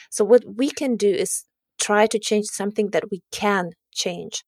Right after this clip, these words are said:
So help other people change their characters, try to see ways how we can change, what,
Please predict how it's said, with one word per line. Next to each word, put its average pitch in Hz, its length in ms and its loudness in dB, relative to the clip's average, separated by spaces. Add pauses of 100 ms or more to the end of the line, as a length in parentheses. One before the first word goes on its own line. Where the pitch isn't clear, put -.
(100)
So - 240 4
help 226 280 4
other 262 260 2
people 196 540 -2
change 214 360 0
their 226 140 0
characters, 208 640 -2
try 214 380 2
to 220 240 4 (420)
see 262 520 2
ways 226 340 8
how 226 160 0
we 233 320 4
can 247 360 -2
change, 170 420 -2
what, 196 240 2